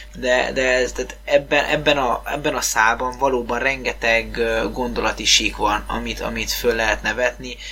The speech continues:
Szerintem iszonyatosan életszerű, mert, ö, mert azért sze-, ö, amikor, amikor ténylegesen ilyen, ilyen, ilyen csúcsokba kerül az ember a magánéletében, hogy na most így vagy úgy, de a-, általában nagyon sokszor a könnyebb utat sikerül választani,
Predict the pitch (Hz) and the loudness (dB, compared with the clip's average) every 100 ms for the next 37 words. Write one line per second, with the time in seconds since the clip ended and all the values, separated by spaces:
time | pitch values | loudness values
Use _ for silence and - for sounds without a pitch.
0 | - - 151 139 131 123 120 - - - | -10 -4 -2 -2 -4 -6 -6 -4 -4 -4
1 | 117 117 110 110 113 110 - 110 110 110 | -6 -2 -2 -2 -4 -4 -2 -2 -4 -6
2 | 110 107 107 - 113 107 107 - - - | -4 -2 -2 -2 -2 0 -2 -8 -12 -8
3 | 113 113 117 120 120 - - - - - | -4 -4 -2 2 2 0 -18 -18 -18 -18
4 | - - - 170 - 131 120 120 135 143 | -18 -10 -2 2 2 2 2 2 2 -2
5 | - 143 143 143 135 147 - 175 160 135 | 4 4 6 2 2 2 2 0 2 4
6 | - 127 143 151 131 - - 147 143 127 | 2 0 0 0 0 -4 -4 2 2 2
7 | 120 - - - - - - - - - | -2 -8 -10 -12 -16 -16 -16 -12 -10 -10
8 | - - 147 180 - 151 - 127 123 - | -10 -2 0 0 -2 0 0 0 0 2
9 | 123 123 113 123 120 117 120 117 113 113 | 2 2 2 0 -2 -2 0 0 0 -2
10 | 110 107 113 110 113 117 120 117 120 120 | -6 -4 -4 -4 -6 -4 -6 -6 -6 -8
11 | - 147 135 127 127 127 127 - - - | -6 -8 -2 -2 -2 -4 -6 -2 -2 -2
12 | 95 - - 160 147 127 123 117 120 135 | -6 -4 2 2 2 2 2 2 0 -2
13 | 139 123 - 117 - 117 113 120 113 110 | -2 0 0 0 -2 -2 -4 -6 -6 -8
14 | 107 107 107 - - 113 113 110 113 113 | -6 -6 -4 -4 -2 -2 -2 0 0 0
15 | 113 - 117 | 0 -2 -2